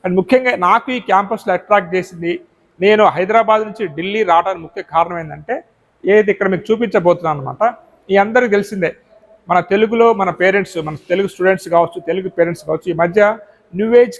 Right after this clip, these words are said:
కాలేజ్ గురించి బాగా అడుగుతా ఉన్నారు నన్ను. నేను కూడా మీకు కొన్ని కాలేజ్ రికమెండ్ చేశాను. And అక్కడ ఉన్నది ఏంటంటే స్కిల్స్ అనమాట. అంటే, స్కిల్స్, అదేవిధంగా ఒక యూనివర్సిటీతో టై అప్ పెట్టుకొని వాళ్ళు బీటెక్ డిగ్రీ ఇవ్వటం,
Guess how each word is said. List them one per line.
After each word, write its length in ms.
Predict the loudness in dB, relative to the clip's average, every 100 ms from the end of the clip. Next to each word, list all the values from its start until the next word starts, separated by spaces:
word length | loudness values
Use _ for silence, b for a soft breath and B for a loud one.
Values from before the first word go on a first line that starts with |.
| 0
కాలేజ్ 420 | 2 2 -4 -6 -6
గురించి 460 | -6 -6 -4 -2
బాగా 460 | -2 0 0 2 0
అడుగుతా 320 | 0 0 0
ఉన్నారు 260 | 2 0 -2
నన్ను. 300 | -6 -8 -14 b b _
నేను 180 | 0 2
కూడా 120 | 4
మీకు 200 | 2 0
కొన్ని 240 | -2 -2 -2
కాలేజ్ 300 | 0 0 -2
రికమెండ్ 360 | -12 -8 -8 -4
చేశాను. 420 | -6 -4 -10 -10 _ _ _ _ _ -4
And 120 | -2 -2 -2
అక్కడ 220 | -2 -2
ఉన్నది 300 | -2 0 2
ఏంటంటే 340 | 2 -2 -4
స్కిల్స్ 420 | -8 -6 -4 0 0
అనమాట. 300 | -2 -8 -14 -20 _ _ _
అంటే, 200 | -8 -2
స్కిల్స్, 480 | -2 -2 -2 -2 0 -2 -2 _ _
అదేవిధంగా 500 | 0 2 2 0 -4 -6 b b -10
ఒక 140 | 2
యూనివర్సిటీతో 440 | 4 6 2 0
టై 260 | 0 0 2
అప్ 180 | 0 -2
పెట్టుకొని 520 | -8 -4 -2 -2 -2 -8 _ _ _ -2
వాళ్ళు 180 | -2 2
బీటెక్ 320 | 2 2 0
డిగ్రీ 220 | 0 0
ఇవ్వటం, 300 | 0 -2 -4